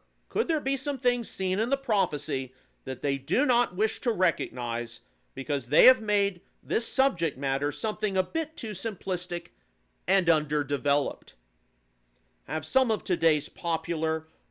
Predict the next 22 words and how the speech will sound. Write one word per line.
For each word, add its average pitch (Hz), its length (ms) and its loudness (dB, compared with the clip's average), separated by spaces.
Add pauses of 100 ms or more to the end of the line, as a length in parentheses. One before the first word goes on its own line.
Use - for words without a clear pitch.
or 143 140 0
populist 180 1000 -2 (380)
two-house 190 540 0
proponents 214 800 -4 (380)
actually 185 520 -2
failed 220 380 2
to 247 100 0
follow 151 680 4 (300)
some 165 300 0
of 180 140 2
this 220 180 2
prophecy's 170 960 -2 (340)
clear 185 680 2
directives? 143 840 -2 (1400)
I 151 160 4
have 254 100 10
been 269 140 2
interested 254 600 -2
in 254 120 -2
this 262 140 -2
prophecy 196 640 -2
for 160 440 0